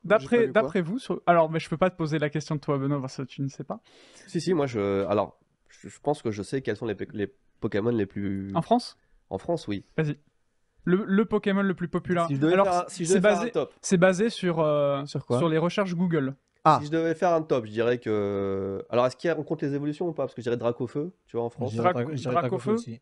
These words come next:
Speaker 2: Dracofeu premier ?
Speaker 3: Dracofeu, euh, Florizarre, Pokémon
Speaker 2: Ouais.
Speaker 3: et, euh, Pikachu.
Speaker 1: Pokémon, il a dit
Speaker 3: Non, mais
Speaker 1: On dirait la mère, quoi. Il dit, ah,
Speaker 3: Pikachu.
Speaker 1: ouais, c'est qui, lui ? C'est, c'est Pokémon ? <laughs> Ah, je rigole.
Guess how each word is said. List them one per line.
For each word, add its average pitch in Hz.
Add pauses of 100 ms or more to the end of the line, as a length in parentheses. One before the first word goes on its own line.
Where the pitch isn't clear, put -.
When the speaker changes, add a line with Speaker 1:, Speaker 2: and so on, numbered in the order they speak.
Speaker 2:
Dracofeu 190
premier ? 214 (200)
Speaker 3:
Dracofeu, 160 (640)
euh, 107
Florizarre, 147 (220)
Pokémon 139
Speaker 2:
Ouais. 123
Speaker 3:
et, 127
euh, 120
Pikachu. 135 (280)
Speaker 1:
Pokémon, 285
il 294
a 311
dit 349
Speaker 3:
Non, 339
mais 294 (100)
Speaker 1:
On 294
dirait 254
la 262
mère, 339
quoi. 262
Il 262
dit, 277
ah, 285 (160)
Speaker 3:
Pikachu. - (120)
Speaker 1:
ouais, 415
c'est 320
qui, 381
lui ? 415
C'est, 370
c'est 269
Pokémon ? 330 (340)
<laughs> 175 (640)
Ah, 208
je 147
rigole. 147